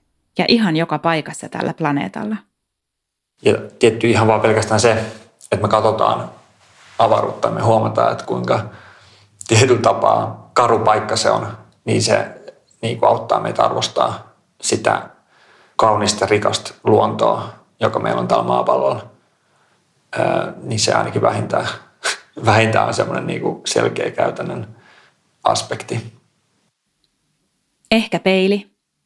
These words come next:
Speaker 1: ehkä myös iso, valtava, ääretön testi. Avaruusniminen ajatuskoe etäännyttää meidät valovuosien päähän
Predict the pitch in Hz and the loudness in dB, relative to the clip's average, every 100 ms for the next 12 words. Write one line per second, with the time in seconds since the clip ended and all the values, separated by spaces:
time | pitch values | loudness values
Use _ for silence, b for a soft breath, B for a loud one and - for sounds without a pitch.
0 | _ 226 226 196 170 175 - - 220 - | _ 0 2 2 0 0 -2 0 2 2
1 | 156 160 196 208 196 185 156 160 - 196 | -2 0 2 2 2 0 -2 0 0 0
2 | 160 151 139 151 160 156 - - - _ | 0 -2 -2 0 -2 -2 -8 -18 -20 _
3 | _ _ _ _ _ _ _ _ _ _ | _ _ _ _ _ _ _ _ _ _
4 | _ _ _ _ _ _ - 247 269 202 | _ _ _ _ _ _ 2 4 4 2
5 | 170 175 175 170 - 208 175 151 - 160 | 2 2 4 2 2 2 2 -2 -4 -2
6 | 160 190 175 156 156 - 160 165 165 165 | 0 0 2 0 0 0 0 2 0 0
7 | 202 196 160 156 156 165 165 160 151 151 | 2 2 2 -2 -4 -2 -2 0 -2 -2
8 | 165 | -6